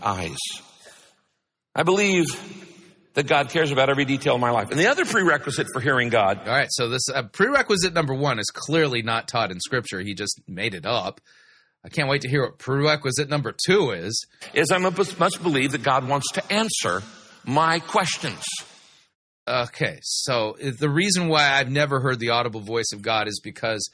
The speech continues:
Speaker 2: I clearly don't believe that God cares about the details of my life, yet I do. And I don't believe that God wants to answer my questions,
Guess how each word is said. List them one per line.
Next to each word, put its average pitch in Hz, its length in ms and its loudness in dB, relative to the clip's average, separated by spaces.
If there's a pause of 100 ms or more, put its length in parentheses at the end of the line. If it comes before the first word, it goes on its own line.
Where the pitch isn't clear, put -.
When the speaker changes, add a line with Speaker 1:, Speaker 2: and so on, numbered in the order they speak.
(320)
Speaker 2:
I 131 140 0
clearly 208 560 2
don't 165 340 2
believe 139 680 0 (320)
that 123 100 -4
God 139 260 2
cares 147 280 2
about 123 240 0
the 110 60 -10
details 117 460 -2
of 107 160 -4
my 104 200 -4
life, 101 340 -2 (300)
yet 123 260 0
I 107 160 0
do. 95 560 -4 (720)
And 151 380 2 (100)
I 147 300 2
don't 139 500 0
believe 147 400 2
that 139 100 -2
God 135 320 2
wants 131 300 -2
to 139 120 -4
answer 127 340 -2
my 117 200 -2
questions, 104 680 -4